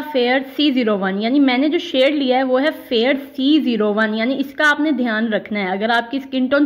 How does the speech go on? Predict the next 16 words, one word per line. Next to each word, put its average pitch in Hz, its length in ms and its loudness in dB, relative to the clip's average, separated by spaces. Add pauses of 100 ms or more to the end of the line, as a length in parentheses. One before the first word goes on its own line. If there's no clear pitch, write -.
फेयर 220 340 0
है 381 100 2 (640)
तो 285 60 0
आपने 294 320 4
फेयर 247 340 -2
शेड 392 260 0
लेना 392 260 2
है। 403 140 0 (340)
इसमें 311 320 0
तीन 349 240 4
शेड्स 370 340 0
आते 208 240 0
हैं, 196 260 -2 (640)
फेयर 277 280 4
आता 349 260 0
है, 381 120 2